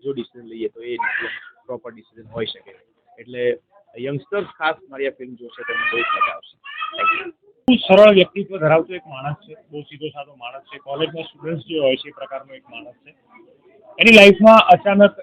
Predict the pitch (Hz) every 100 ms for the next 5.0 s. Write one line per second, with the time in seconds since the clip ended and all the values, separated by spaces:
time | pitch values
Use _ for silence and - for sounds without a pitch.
0 | - 185 - 180 185 165 147 175 160 165
1 | 180 175 - 151 175 - 143 151 190 180
2 | 156 160 147 135 135 120 117 110 139 165
3 | 165 151 - 120 - - _ _ _ -
4 | 165 175 185 180 180 165 156 165 185